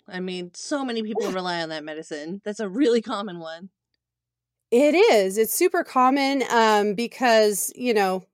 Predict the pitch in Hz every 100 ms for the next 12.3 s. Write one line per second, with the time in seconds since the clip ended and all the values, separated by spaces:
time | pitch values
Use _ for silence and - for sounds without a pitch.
0 | - 214 226 208 196 175 165 190 214 208
1 | 196 180 _ - 226 233 240 208 - 240
2 | - 254 302 277 240 185 - - 185 208
3 | 370 269 196 180 180 202 175 175 190 175
4 | 185 180 - - _ _ - 294 233 190
5 | - - _ _ _ _ - 208 190 180
6 | 190 - _ - 202 233 214 202 190 -
7 | _ _ 247 240 208 226 202 202 214 302
8 | 277 226 196 190 - 202 - - 202 180
9 | 170 - - 254 247 254 - 208 185 -
10 | 180 175 170 170 - 190 180 175 170 175
11 | 160 165 180 175 190 175 175 175 - 185
12 | 160 - -